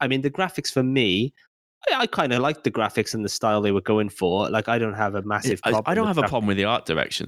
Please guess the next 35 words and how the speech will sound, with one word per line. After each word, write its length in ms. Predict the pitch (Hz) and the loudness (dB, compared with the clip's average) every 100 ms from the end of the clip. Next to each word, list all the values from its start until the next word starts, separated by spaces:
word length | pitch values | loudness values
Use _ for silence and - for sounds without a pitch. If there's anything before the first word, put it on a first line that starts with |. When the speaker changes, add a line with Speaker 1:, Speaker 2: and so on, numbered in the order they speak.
| - | -6
Speaker 2:
though. 320 | - - - _ _ - | -4 -6 -8 _ _ -6
Speaker 1:
I 60 | 175 | -4
was 140 | 180 | -2
kind 160 | 220 165 | -2 0
of 60 | |
relieved 400 | 123 143 180 123 | 0 0 0 -2
that, 100 | 120 - - - | -8 -14 -18 -4
that, 240 | 117 117 - | -2 0 -2
that, 200 | 113 - | -4 0
that, 220 | 113 - | -2 2
that 120 | 110 | 0
it 120 | 101 | 2
looks 280 | 107 110 - | 0 -4 -4
like, 160 | 104 - | -4 -2
hey, 200 | 110 107 - | -2 -2 -4
like, 340 | 123 - 107 - | -6 -6 -10 -10
they 160 | 117 | -2
haven't 200 | 117 110 | -2 -2
done 140 | 107 98 | -6 -6
too 200 | - 113 | -2 -2
much 340 | - - - | -2 -8 -10
craziness 600 | - 104 90 87 87 - | -2 0 0 -4 -10 -8
with 120 | 82 | -6
it. 140 | 85 - - - - - - | -6 -8 -10 -12 -10 -12 -12
Speaker 2:
Yeah, 540 | - 175 170 170 165 - | -4 0 0 0 0 -2
I 100 | - | -2
mean, 440 | 170 175 165 151 117 - | 0 0 -2 -4 -6 -8
<sighs> 160 | - - | -10 -4
one 180 | 139 147 | -2 0
thing 160 | 131 | 2
I 60 | 104 | 2
heard 220 | 104 92 | 2 0
was 240 | 92 90 - | 0 -4 -2
that, 280 | 90 85 - | 0 0 0
um, 520 | 85 78 - - - | -2 -2 -6 -8 -12